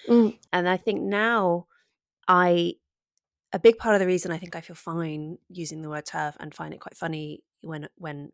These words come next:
Speaker 2: when sort of said with a smile
Speaker 1: Mm-hmm.
Speaker 2: is that, um, I actually really don't get any of that grief anymore.
Speaker 1: Oh, interesting.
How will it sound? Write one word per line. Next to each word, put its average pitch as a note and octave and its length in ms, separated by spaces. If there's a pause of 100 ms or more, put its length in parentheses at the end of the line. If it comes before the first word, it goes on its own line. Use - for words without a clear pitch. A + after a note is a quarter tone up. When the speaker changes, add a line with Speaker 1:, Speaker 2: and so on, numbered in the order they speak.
Speaker 2:
when D#3 300 (140)
sort D#3 180
of D3+ 80
said D#3+ 160
with D3+ 100
a D3+ 60
smile D3+ 480 (200)
Speaker 1:
Mm-hmm. F#3 280
Speaker 2:
is F3 240
that, F3 160
um, E3+ 440 (1700)
I G#3+ 260
actually G3 260
really G3 240
don't G3 140
get G3 200
any G3 200
of D3+ 80
that D3+ 220 (180)
grief D3 280
anymore. D3 380 (800)
Speaker 1:
Oh, A#3+ 180
interesting. G3 600